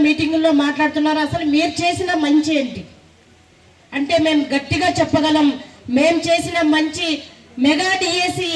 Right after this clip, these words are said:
ఎప్పుడైతే మేము ఎలక్షన్లోనే హామీ ఇచ్చామో, మెగా డిఎస్సి ఏర్పాటు చేసి అనేక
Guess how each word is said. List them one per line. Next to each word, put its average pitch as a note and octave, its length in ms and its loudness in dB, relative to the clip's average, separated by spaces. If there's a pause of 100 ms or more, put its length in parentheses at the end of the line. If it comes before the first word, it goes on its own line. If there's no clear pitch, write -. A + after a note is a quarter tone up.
(120)
ఎప్పుడైతే F4+ 420 -2 (120)
మేము F4+ 240 0 (560)
ఎలక్షన్లోనే F4+ 720 0
హామీ F4+ 360 -2
ఇచ్చామో, F4+ 460 -2 (640)
మెగా D#4 200 0 (120)
డిఎస్సి F4 420 -2
ఏర్పాటు F4 380 -2
చేసి F4 340 -2 (460)
అనేక F#4+ 320 2